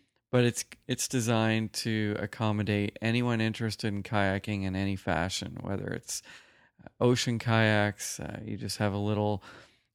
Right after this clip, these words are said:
low-end kayak, um, that you might have bought at the local hardware store. Uh, it doesn't really matter. This is a site and a community. These are more than websites. I wanna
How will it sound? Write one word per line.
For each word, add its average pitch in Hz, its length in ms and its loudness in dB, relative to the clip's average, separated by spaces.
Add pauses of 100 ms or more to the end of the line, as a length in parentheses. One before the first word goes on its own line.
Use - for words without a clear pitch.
low-end 117 520 6
kayak, 110 840 4
um, 104 520 0
that 104 160 0
you 104 80 -2
might 101 180 -2
have 98 80 -6
bought 107 200 0
at 104 80 -6
the 107 80 0
local 107 360 0
hardware 107 460 0
store. 107 520 0 (680)
Uh, 98 180 -4
it - 80 -12
doesn't 135 280 6
really 120 260 8
matter. 92 520 2
This 113 280 0
is 113 100 -2
a 107 80 0
site 107 480 2 (920)
and 120 100 4
a 110 40 2
community. 117 520 4
These 147 240 2
are 175 60 4
more 135 340 4
than 123 180 4
websites. 104 640 0
I 107 60 -4
wanna 104 300 -4